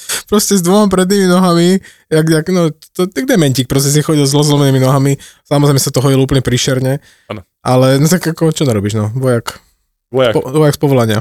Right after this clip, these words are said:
Speaker 2: Áno, áno, chlapov robia jazvy.
Speaker 1: Áno.
Speaker 2: Nie?
Speaker 1: A preto ja sa ešte niekedy pozastavujem nad tými psami, pretože keď sa ti stane, že ideš, e, v rámci jedného dňa, e,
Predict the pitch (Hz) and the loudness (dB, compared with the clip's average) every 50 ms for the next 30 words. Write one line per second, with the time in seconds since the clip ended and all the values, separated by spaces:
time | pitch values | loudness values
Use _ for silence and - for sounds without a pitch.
0 | 127 - _ - 131 139 139 131 127 - - - 131 127 127 120 117 107 - - | -6 -8 _ -6 -4 -2 -2 -2 -4 -4 -8 -6 -4 -2 0 0 -2 -2 -4 -4
1 | 139 143 - 151 139 139 135 127 131 127 120 120 120 117 120 113 107 101 98 _ | -4 -4 -2 -2 -2 0 0 0 0 0 2 2 0 0 -2 -4 -6 -8 -8 _
2 | - 165 147 131 127 135 175 269 - _ _ _ _ _ _ _ - 127 - 160 | -4 -4 -2 0 0 -2 -2 -6 -16 _ _ _ _ _ _ _ -8 -4 -2 -2
3 | 190 - 196 170 156 156 - - 156 147 - - 139 139 - 151 135 127 - 135 | 0 0 2 2 2 2 0 0 -2 -2 -2 -2 -2 0 0 0 -2 0 0 0
4 | 147 139 - - 139 135 131 131 131 123 143 135 131 - - 131 123 123 120 110 | 0 0 -2 0 0 0 2 2 0 2 0 0 0 0 -2 -2 -2 -2 -2 -2
5 | 120 113 - 120 117 117 - 127 - 127 127 127 - - - 151 156 147 127 113 | -4 -4 -4 -4 -4 -4 -4 -4 -4 -4 -4 -4 -4 -2 0 0 0 2 0 0
6 | 123 123 127 127 120 113 - - - 123 117 113 113 113 117 120 123 120 - - | 0 0 0 0 0 0 -2 -2 -2 0 0 0 0 0 0 0 -2 -2 0 0
7 | 123 123 127 120 117 120 113 113 117 117 117 113 117 | 0 0 0 0 0 0 0 0 0 0 0 0 -2